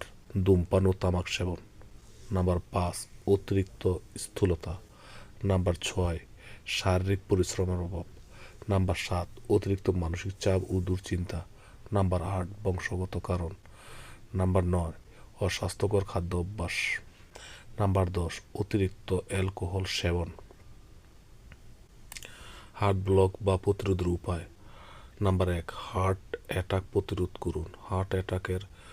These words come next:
পর হার্ট ব্লক হতে পারে। নাম্বার দুই, রক্তচাপ ও ডায়াবেটিস নিয়ন্ত্রণে রাখুন। নাম্বার তিন, ডাক্তারের পরামর্শ ছাড়া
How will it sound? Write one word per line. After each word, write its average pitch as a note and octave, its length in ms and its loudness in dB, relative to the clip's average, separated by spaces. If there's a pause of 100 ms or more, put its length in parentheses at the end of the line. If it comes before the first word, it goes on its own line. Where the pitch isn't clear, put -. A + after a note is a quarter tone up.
(260)
পর F#2 180 0
হার্ট F2+ 340 -4
ব্লক F2+ 400 -4
হতে G2 220 -6
পারে। F2 360 -6
নাম্বার F2+ 300 -2
দুই, F2 300 4 (1120)
রক্তচাপ F#2 600 2
ও F#2 100 4
ডায়াবেটিস F2+ 600 0
নিয়ন্ত্রণে F2 880 2
রাখুন। E2 320 -6 (360)
নাম্বার F#2 260 0 (100)
তিন, E2+ 160 2 (500)
ডাক্তারের F2+ 400 0
পরামর্শ F2+ 520 -2
ছাড়া F2 400 -4